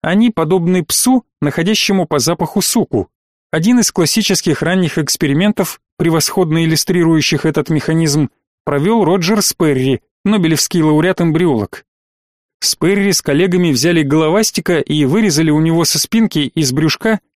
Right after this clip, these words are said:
одинаковые по размеру квадратики кожи, а потом пришили их обратно, но поменяв местами. Кусочек со спинки оказался на брюшке,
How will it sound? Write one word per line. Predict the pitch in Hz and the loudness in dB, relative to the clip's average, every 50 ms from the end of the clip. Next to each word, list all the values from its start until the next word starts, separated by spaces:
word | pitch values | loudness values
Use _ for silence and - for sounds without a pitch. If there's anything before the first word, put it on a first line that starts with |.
| _ - | _ -4
одинаковые | 151 147 165 175 208 208 - 190 185 185 151 | -4 -2 0 0 0 0 0 0 0 0 0
по | - 170 | 0 0
размеру | 156 143 123 156 190 196 190 170 | 0 0 0 0 0 0 0 0
квадратики | - 151 151 139 156 170 170 - - - 208 196 | 0 -2 0 0 0 -2 -2 -4 -6 -4 -6 -2
кожи, | - 180 151 107 90 101 85 - _ _ _ _ _ | 0 0 0 0 0 -4 -6 -8 _ _ _ _ _
а | 117 - | -4 -2
потом | - 190 185 - 214 180 143 | -2 -2 0 0 0 0 0
пришили | - 175 165 - - 196 180 175 | -2 -2 -2 0 0 0 0 0
их | 170 - - | 0 0 -2
обратно, | 180 170 175 214 233 233 - 220 208 202 185 165 | -2 0 0 0 0 0 0 0 0 0 2 2
но | 151 160 196 214 208 | 2 2 0 0 0
поменяв | - 196 185 190 185 196 202 185 - - | 0 0 0 0 2 0 0 -2 0 0
местами. | 208 208 - - - 147 139 131 131 120 104 _ _ _ _ _ - | 0 0 -2 -2 -2 -2 0 0 0 0 -2 _ _ _ _ _ -4
Кусочек | - 202 - - 214 190 - - 156 - | -2 -2 0 0 0 0 0 -2 -2 -2
со | - 175 143 | 0 0 -2
спинки | - - - 202 185 143 - 151 | -2 -2 0 0 0 0 0 -2
оказался | 151 - 156 139 160 170 156 - - 165 | -2 -2 -2 -2 0 0 0 0 0 0
на | 160 147 | 0 0
брюшке, | 143 160 160 - - - 254 247 208 | 0 -2 -2 -2 -2 0 0 0 -2